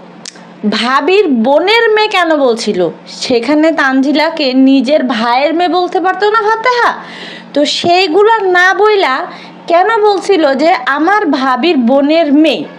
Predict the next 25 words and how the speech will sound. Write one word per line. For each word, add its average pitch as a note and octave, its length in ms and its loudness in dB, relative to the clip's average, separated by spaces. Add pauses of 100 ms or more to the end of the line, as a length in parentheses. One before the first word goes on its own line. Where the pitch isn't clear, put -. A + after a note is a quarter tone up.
(460)
এই F#4+ 200 2
কথা F#4 240 0
কেন F#4 260 2
বলছিল? G#3 520 0 (320)
কিসের F4+ 340 2
জন্য D#4 220 2
বলছিল? A3+ 540 0 (460)
আমার F#4+ 200 0
ছয় F#4 280 2
নম্বর D4+ 300 0
কোয়েশ্চেন। A3 520 -2 (180)
তানজিলা D#4 640 2
যখন D#4 500 0
তার D4 260 0
বাবার B3+ 500 -2
কাছে C#4+ 540 0 (440)
চলে C#4 240 2
আসছে, G#3 300 -4
মানে E4 220 2
বাপের A#3+ 320 0
সাথে A#3 300 -2
থাকে, G#3+ 500 -4 (520)
তো D#4 120 0
সেইখানে D#4+ 460 2
স্বাভাবিকভাবে C4+ 920 0